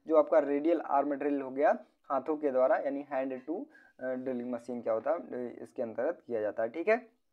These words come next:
इनके माध्यम से आपका चलाया जाता है और जब चलाते हैं तो जो आपका टूल यानी, अ, स्पिंडल हो गया वो नीचे की ओर बढ़ता चला जाता है। नेक्स्ट बात करें वहीं पे तो नेक्स्ट जैसा कि आप देख पा रहे हैं यहाँ पे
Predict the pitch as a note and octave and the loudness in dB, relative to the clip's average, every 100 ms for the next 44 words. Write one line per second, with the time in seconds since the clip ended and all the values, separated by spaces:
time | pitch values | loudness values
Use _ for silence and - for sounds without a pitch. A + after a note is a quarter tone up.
0 | _ _ _ _ - C3+ D3+ E3+ D#3 E3+ | _ _ _ _ -10 -6 0 4 4 4
1 | D#3+ D#3 D3 D#3+ D#3+ D3 E3+ D#3+ E3 F3+ | 2 4 4 2 6 6 6 4 6 8
2 | A3+ - - - D#3+ D#3 D#3+ D#3 D3 F3+ | 6 2 -8 0 2 2 4 4 2 0
3 | F3+ G#3 E3+ D#3+ D#3 E3 D#3 D#3+ D#3+ D#3+ | 0 0 4 4 4 0 -2 -4 -2 -2
4 | D#3+ D#3 C#3 C3+ - C#3+ D#3 D#3+ D3 F3 | -2 -4 -4 -6 -2 0 2 2 4 4
5 | B3 - - F3 F3 D#3 D3+ E3+ D3+ D3+ | 2 0 -8 -2 0 0 0 -2 0 4
6 | G3+ - C#3 C3 G3 D4 - C3+ A2 G#2+ | 4 4 0 2 0 0 -4 -2 0 -2
7 | - A2+ B2 _ _ - E3+ G3+ G3 G3 | -6 -8 -8 _ _ -4 -4 4 10 10
8 | G3 G3 G3 F#3+ G3 - _ - E3+ F3 | 8 4 4 2 -2 -4 _ -6 -2 0
9 | F#3+ G#3 F3+ F3 F3+ F3+ E3+ E3+ E3 E3 | 0 0 0 2 4 4 4 2 4 4
10 | E3+ E3+ E3 D#3+ E3+ | 4 0 0 2 2